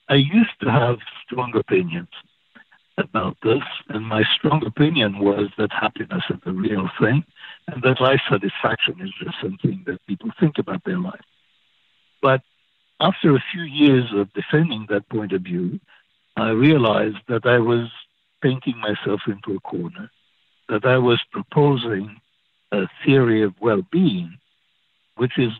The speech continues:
not what most people are trying to achieve, because mostly people are trying to achieve life satisfaction. They're not trying to be happy. And so it's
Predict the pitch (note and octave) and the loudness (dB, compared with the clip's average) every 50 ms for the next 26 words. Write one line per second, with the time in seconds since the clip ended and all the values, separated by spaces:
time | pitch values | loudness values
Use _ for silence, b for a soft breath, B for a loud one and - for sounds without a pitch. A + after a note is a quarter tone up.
0 | - C#3 D#3 D#3+ D3 - F#2 _ - - A#2 A2 - _ - B2+ C3+ C3 - - | -4 2 4 4 4 2 0 _ -10 -6 -6 -6 -4 _ -2 0 0 0 -4 -8
1 | - - G2+ F#2 _ - G#2+ G2+ G2+ A#2+ C3+ _ _ _ _ _ - - B2+ B2+ | -10 -10 -10 -10 _ -6 -4 -4 -4 -4 -6 _ _ _ _ _ -2 -2 -2 -2
2 | - - A2+ G2+ G2 G2 F#2+ - B2+ A2+ G#2+ - - - - G3 F3 D3+ F#2 E2+ | 0 -2 -2 0 -2 -4 -6 -4 -4 -4 -2 -2 -2 0 0 0 -2 -2 -8 -12
3 | E2+ _ - _ _ _ _ _ _ _ _ _ - A2+ A#2 - C3+ A#2 A2+ A2 | -18 _ -20 _ _ _ _ _ _ _ _ _ -8 -6 -4 0 0 0 0 0
4 | - - _ _ _ _ _ _ _ - B2+ D3 E3+ G3+ E3+ - - - - G2 | -4 -12 _ _ _ _ _ _ _ -6 -2 2 4 4 4 2 -2 -6 -6 -6
5 | F#2+ F#2+ - - C3 B2+ - C3+ A2+ A2 A2+ - - B2 A#2+ A#2 - - - G#2+ | -6 -6 -4 -6 -6 -4 -2 0 0 0 -2 -2 -4 -4 -4 -4 -4 -4 -4 -4
6 | - - - A#2+ A2+ G#2+ G2 F#2+ G2 G2+ - - - F2 F2 - F2+ - - - | -4 -6 -6 -6 -6 -4 -2 -2 -2 -2 -2 -4 -6 -6 -6 -6 -8 -10 -10 -10
7 | G#2 G#2 A2+ - - - F2+ E2 - _ _ _ _ _ _ - - B2 - A#2+ | -8 -8 -8 -8 -10 -10 -12 -12 -14 _ _ _ _ _ _ -4 -2 0 0 0
8 | B2 A#2+ - - A2 G2 F#2+ F2+ - - - E3+ F#3+ - - F3 E3+ _ - D3+ | 0 -2 -2 -2 -2 -2 -2 -4 -8 -12 -14 -12 -8 -6 -6 -6 -8 _ -10 -12
9 | - - _ _ _ _ _ _ _ _ _ _ _ _ _ _ _ _ _ _ | -12 -12 _ _ _ _ _ _ _ _ _ _ _ _ _ _ _ _ _ _
10 | _ _ _ _ _ _ _ - - G2+ G#2 G#2+ G2 G#2 A2 - _ _ _ _ | _ _ _ _ _ _ _ -10 -4 -4 -4 -4 -4 -8 -12 -18 _ _ _ _
11 | _ - - - - B2+ A#2 A2 G#2+ G#2 A2+ - - - A#2 A#2+ | _ -14 -8 -2 2 2 4 4 4 2 2 0 0 -2 -2 -2